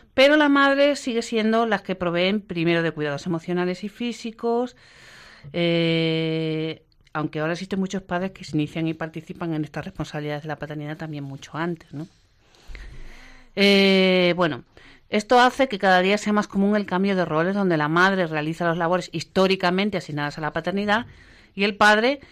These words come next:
las, eh, históricamente asignadas a la maternidad, por, permitiendo que por primera vez la madre no tenga todo el peso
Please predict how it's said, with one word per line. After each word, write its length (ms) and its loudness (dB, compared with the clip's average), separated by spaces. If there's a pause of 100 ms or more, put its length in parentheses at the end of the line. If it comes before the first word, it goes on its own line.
(300)
las, 380 2
eh, 400 2
históricamente 720 0
asignadas 460 -6
a 40 -6
la 80 0
maternidad, 460 -8 (560)
por, 320 0
permitiendo 560 2
que 80 -4
por 160 -4
primera 320 0
vez 400 -2
la 180 -4
madre 360 2
no 200 0
tenga 420 0
todo 140 -2
el 100 -4
peso 460 -6